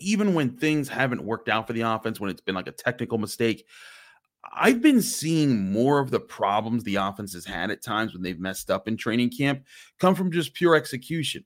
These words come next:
Like, uh, for example, uh, there's been times where a play was drawn up pretty well and a player dropped it,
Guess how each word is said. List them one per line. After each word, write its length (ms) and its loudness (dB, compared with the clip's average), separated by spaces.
Like, 300 -2
uh, 500 2
for 100 2
example, 540 -2
uh, 140 0
there's 160 2
been 160 2
times 400 4
where 160 4
a 60 0
play 180 2
was 160 4
drawn 200 6
up 140 4
pretty 240 -2
well 520 6
and 540 -2
a 40 -2
player 300 0
dropped 380 0
it, 120 -16